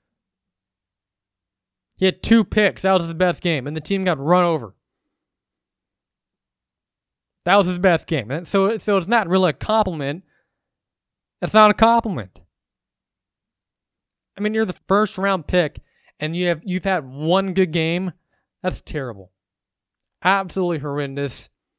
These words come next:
And, and, and also, I listen to these other Charger fans on social media,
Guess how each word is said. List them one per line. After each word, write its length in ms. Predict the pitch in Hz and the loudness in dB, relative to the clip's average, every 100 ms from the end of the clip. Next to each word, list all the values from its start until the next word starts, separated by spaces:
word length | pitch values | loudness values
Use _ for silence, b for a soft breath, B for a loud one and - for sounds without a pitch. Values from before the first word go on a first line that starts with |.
| _ _ _ _ _ _ | _ _ _ _ _ _
And, 220 | 196 202 226 | 2 2 4
and, 160 | 220 | 2
and 180 | 208 190 | 2 4
also, 580 | 214 220 214 180 170 - _ _ _ _ _ _ _ _ _ - | 4 4 4 4 2 -2 _ _ _ _ _ _ _ _ _ -2
I 80 | 165 | 2
listen 400 | 190 202 208 196 | 4 4 0 -2
to 100 | 190 | 2
these 180 | 185 | 4
other 280 | 190 202 190 | 4 4 2
Charger 500 | 165 - 190 208 175 | 0 2 4 4 0
fans 520 | 147 151 143 143 151 | -2 -2 0 -2 -2
on 180 | 143 120 | -4 -4
social 380 | 185 208 - 202 | -2 -2 0 -2
media, 800 | 190 185 185 185 180 180 175 170 | 0 0 2 2 2 0 -2 -4